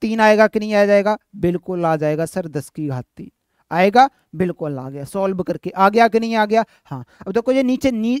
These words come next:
एक रह जाएगा, इस एक का कोई मतलब नहीं होगा, इस एक का कोई मतलब नहीं होगा, ठीक है, एक का कोई मतलब नहीं है, ठीक है। हाँ, अब जो है इसे आप सॉल्व करेंगे, तो इसे सॉल्व करने के लिए आपको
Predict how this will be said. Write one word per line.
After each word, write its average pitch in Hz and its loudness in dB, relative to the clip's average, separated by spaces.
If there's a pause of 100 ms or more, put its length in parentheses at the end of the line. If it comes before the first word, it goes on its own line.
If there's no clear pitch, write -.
(140)
एक 240 6
रह 214 6
जाएगा, 220 6
इस 226 -8
एक 233 2
का 240 4
कोई 214 -4
मतलब 160 -6
नहीं 131 -14
होगा, 135 -20 (300)
इस 233 -2
एक 226 -2
का 269 8 (300)
कोई 247 2
मतलब 175 -4
नहीं 139 -12
होगा, 127 -20 (120)
ठीक 220 -2
है, 202 6 (360)
एक 180 -2 (100)
का 135 -14
कोई 233 0
मतलब 170 -6
नहीं 127 -16
है, 123 -20 (500)
ठीक - -10
है। 208 -4 (420)
हाँ, - -20 (460)
अब 277 6
जो 240 0
है 254 6 (120)
इसे 277 2
आप 254 8
सॉल्व 202 -6
करेंगे, 208 -6 (240)
तो - -12
इसे 294 6
सॉल्व 277 0
करने 247 2
के 233 -4
लिए 240 0
आपको 226 2